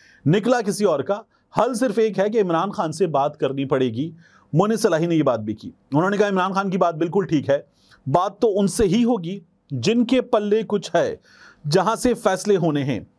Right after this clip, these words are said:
بات صرف ان سے ہو سکتی ہے۔ نون لیگ پندرہ سے بیس سیٹیں جیتی ہے، ان سے کیا بات کریں گے؟" یہ منیف الہی نے بات کی اور اپنی بات انہوں نے جب یہ رکھی ہے، تو میں آپ سے ایک چیز اور عرض کروں۔ منیف الہی کہہ رہے ہیں نا کہ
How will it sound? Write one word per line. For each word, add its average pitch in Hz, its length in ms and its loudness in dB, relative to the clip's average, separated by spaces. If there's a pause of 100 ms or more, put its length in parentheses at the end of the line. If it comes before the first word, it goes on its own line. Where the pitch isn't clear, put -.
(120)
بات 160 300 0
صرف 220 200 2
ان 175 140 0
سے 190 120 2
ہو 170 60 2
سکتی 147 360 0
ہے۔ 190 80 0 (340)
نون 226 280 2
لیگ 233 140 2
پندرہ 214 340 0
سے 220 120 -2
بیس 202 300 -2
سیٹیں 180 240 0
جیتی 147 320 -2
ہے، 143 100 -2 (220)
ان 185 140 2
سے 202 160 2
کیا 202 160 0
بات 170 220 0
کریں 170 260 -2
گے؟" 156 160 0 (360)
یہ 196 420 2
منیف 165 380 2
الہی 143 280 2
نے 147 260 -2 (140)
بات 123 260 0
کی 214 240 0 (380)
اور 147 260 2
اپنی 147 360 0
بات 156 260 2
انہوں 170 180 -2
نے 170 60 -2
جب 165 140 0
یہ 165 60 4
رکھی 147 300 -2
ہے، 107 60 -2 (420)
تو 214 100 4
میں 233 80 0
آپ 233 120 -4
سے 247 120 0
ایک 220 240 0
چیز 214 140 0
اور 151 120 2
عرض 113 180 -2
کروں۔ - 180 -14 (720)
منیف 202 240 4
الہی 240 180 0
کہہ 233 100 0
رہے 220 80 2
ہیں 254 80 2
نا 262 120 -2 (580)
کہ 196 260 2